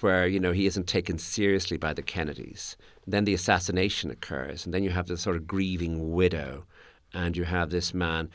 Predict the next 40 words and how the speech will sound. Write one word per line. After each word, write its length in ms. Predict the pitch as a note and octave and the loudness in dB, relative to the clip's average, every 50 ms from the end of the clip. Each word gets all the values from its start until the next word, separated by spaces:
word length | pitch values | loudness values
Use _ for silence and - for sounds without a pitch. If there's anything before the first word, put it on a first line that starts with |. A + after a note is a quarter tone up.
| - - _ | -16 -18 _
who 120 | - G2 | -2 0
moves 240 | F#2+ F#2 F2+ F2 F2+ | 0 2 2 2 4
into 340 | F#2+ F2+ F#2+ F#2+ F#2 - - F2+ | 6 6 6 4 2 -2 -6 -8
power 420 | - - F2 D#2+ D2+ D2 D2+ D#2 | -6 -4 -2 -2 0 0 -2 -2
without 380 | D2 F2+ - F#2 F2 F2+ F2+ F#2 | -2 0 2 2 2 2 0 0
knowing. 480 | F#2 F2 F2+ F2 E2+ E2+ D#2+ D#2 D#2 | 2 2 4 4 4 2 0 -2 -2
He 100 | D#2+ G2 | -2 0
wants 240 | F#2+ F2+ E2+ E2 D2+ | 0 2 0 0 -2
to 80 | - - | -6 -10
pass 240 | - D#2+ D2+ - | -8 -8 -8 -6
civil 260 | - - F#2 D2 D#2 D#2 | -2 -2 -2 -2 -2 -2
rights 400 | D2 D#2+ E2 F2+ F#2+ F#2 - - | 0 2 4 4 2 0 -2 -6
acts 380 | C2+ B1 - - - - - | -6 -6 -8 -12 -16 -16 -12
without 340 | - F2 F2 F#2 F2 F2+ F2+ | -10 -6 -4 -4 -4 -4 -4
knowing 180 | F#2 E2 E2+ F2+ | -4 -4 -4 -4
the 60 | - | -2
Vietnam 440 | E2+ E2 D#2+ F2 - E2 D2 D2+ D#2 | -2 -2 -4 -4 -6 -6 -6 -4 -4
War 340 | D#2 D#2+ E2+ E2+ F2 F2 | -2 0 2 4 4 2
is 140 | D2+ D2 - | 2 -2 -6
coming 320 | - - D#2 C#2+ D2+ D2+ D2+ | -8 -8 -8 -6 -6 -8 -10
towards 380 | - - D#2 D2+ D2 - - | -8 -6 -6 -6 -6 -8 -10
him. 200 | D2 C2 C#2 C2+ - - - - - - - - - | -12 -12 -12 -12 -14 -16 -18 -18 -16 -16 -16 -8 -2
And 60 | G2+ G2+ | 0 2
in 40 | |
the 60 | F#2 F#2+ | 4 4
meantime, 300 | G2+ G2+ F#2+ G#2 F#2+ F#2 | 4 4 4 2 2 2
you've 100 | F2 F2 | 2 2
got 140 | G2 F#2 | 0 -2
the 40 | - | -2
figure 300 | - - A2+ F#2+ F#2+ E2+ | -4 -4 -2 0 0 0
of 160 | D#2+ - F2 | -2 0 4
Bobby 300 | - F#2 F2 F2+ F2+ F2+ | 6 8 8 8 6 2
Kennedy, 500 | D#2+ - - F#2+ E2+ D#2 D#2 D2+ D#2+ D2+ | -2 -2 -2 -2 -2 0 -2 -2 -4 -6
grief-stricken, 1400 | - - - F#2+ E2+ F2 F#2 F#2+ F2+ F2+ F2+ - - - - - - - F2+ E2 - - - D2 C#2 C#2+ C#2 - - - - - _ _ _ _ - | -6 -6 -4 -2 0 0 0 0 -2 -4 -6 -6 -4 -4 -4 -4 -4 -2 -2 -4 -4 -4 -8 -8 -8 -8 -10 -12 -14 -18 -18 -20 _ _ _ _ -2
desperate 680 | - G2 F2 E2+ - - - - - - - C#2+ D2+ E2+ | -2 0 0 0 -2 -4 -4 -6 -4 -4 -6 -4 -4 -6
in 140 | - D#2+ E2+ | -8 -8 -6
some 320 | - - F#2+ F2 F2 F2 | -4 -2 0 0 0 0
way 180 | D#2+ D2+ D#2 D#2 | -2 -2 -2 -2
or 120 | D#2 D#2+ | -2 -2
other 260 | D#2 D#2 D#2 D2+ D2+ | -2 -2 -2 -2 -4